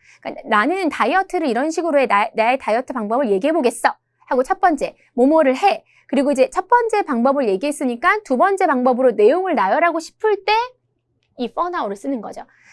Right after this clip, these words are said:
근데 이게 중요한 게 내용의 나열이라는 건 동등해야 돼요. 예를 들어서 개, 강아지의 노는 패턴에 대한 얘기를 설명을 하고, 근데 이제 고양이에 대한 얘기를 하고 싶어요. 근데 갑자기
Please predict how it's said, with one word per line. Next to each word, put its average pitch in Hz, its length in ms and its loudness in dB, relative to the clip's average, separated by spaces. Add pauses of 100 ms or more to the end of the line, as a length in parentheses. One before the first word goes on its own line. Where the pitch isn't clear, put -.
근데 262 100 -2
이게 277 100 0
중요한 285 440 -2
게 226 220 0
내용의 285 580 -2
나열이라는 214 800 -2
건 302 260 0 (260)
동등해야 269 640 2
돼요. - 220 -12 (280)
예를 233 460 4
들어서 214 640 0 (480)
개, 233 420 2
강아지의 294 920 0
노는 311 480 0
패턴에 440 520 -4
대한 294 240 0
얘기를 208 220 -2
설명을 320 440 -4
하고, 403 300 0 (280)
근데 294 260 2
이제 254 120 -2
고양이에 403 600 0
대한 339 220 0
얘기를 233 200 -2
하고 330 120 -4
싶어요. - 300 -8 (300)
근데 339 260 0
갑자기 349 840 -4